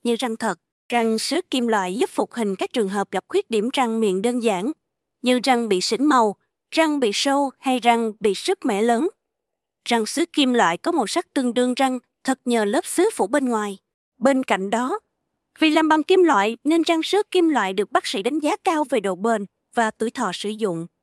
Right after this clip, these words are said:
Răng sứ kim loại có thể linh hoạt thay thế tất cả vị trí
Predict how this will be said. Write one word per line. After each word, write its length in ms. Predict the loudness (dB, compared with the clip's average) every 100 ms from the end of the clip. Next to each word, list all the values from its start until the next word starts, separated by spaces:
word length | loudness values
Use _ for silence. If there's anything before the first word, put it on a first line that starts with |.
| _ _ _ _ _
Răng 200 | -2 -2
sứ 180 | 0 0
kim 160 | 0 0
loại 300 | 2 0 -4 -6
có 100 | -4
thể 160 | -2
linh 200 | 0 0
hoạt 200 | -2 -6 -6
thay 180 | -6 -6
thế 260 | -4 -4 -4 -2
tất 140 | -4 -4 _
cả 200 | -4 -2
vị 120 | -4 -6
trí 260 | -2 -2